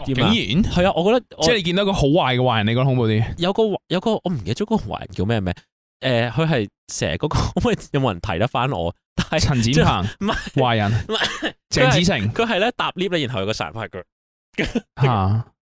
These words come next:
Speaker 1: <laughs> 噉樣。
Speaker 2: 即係 jump scare，
Speaker 1: 唔係
Speaker 2: jump scare。
Speaker 1: jump scare，總之佢一開 lift 門，佢就有一個，佢就拎住把刀，嗯，噉樣嗰個樣嘅。
Speaker 2: 係。
Speaker 1: 然後我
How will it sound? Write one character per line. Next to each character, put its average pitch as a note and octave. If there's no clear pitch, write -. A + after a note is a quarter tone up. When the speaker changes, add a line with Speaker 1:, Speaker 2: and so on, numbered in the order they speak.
Speaker 1:
<laughs> -
噉 G#3+
樣。 B3
Speaker 2:
即 A3+
係 F#3+
jump D#3
scare， D3
Speaker 1:
唔 -
係 -
Speaker 2:
jump A#3+
scare。 -
Speaker 1:
jump C4+
scare， B3+
總 G3+
之 F4
佢 C4
一 A3+
開 B3
lift A#3+
門， A2
佢 C3
就 D#3+
有 D3+
一 F3
個， -
佢 D#3
就 E3
拎 E3+
住 G3+
把 C#3+
刀， C#3
嗯， G#2
噉 C#3
樣 D3+
嗰 E3+
個 F#3
樣 C#3
嘅。 C#3
Speaker 2:
係。 A2+
Speaker 1:
然 -
後 A3
我 G#3